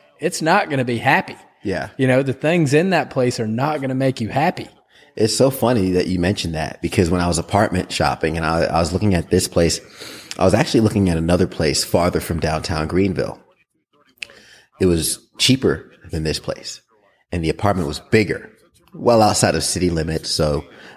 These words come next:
Speaker 2: um, the prices are lower. And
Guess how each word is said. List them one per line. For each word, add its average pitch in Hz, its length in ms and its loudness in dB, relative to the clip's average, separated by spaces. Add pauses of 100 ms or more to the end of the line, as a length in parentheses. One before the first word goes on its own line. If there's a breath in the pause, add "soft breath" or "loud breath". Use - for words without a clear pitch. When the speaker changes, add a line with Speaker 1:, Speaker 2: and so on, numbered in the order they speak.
Speaker 2:
um, 78 440 2
the - 100 -8
prices 82 360 0
are 73 100 2
lower. 73 500 0 (320)
And 78 520 -2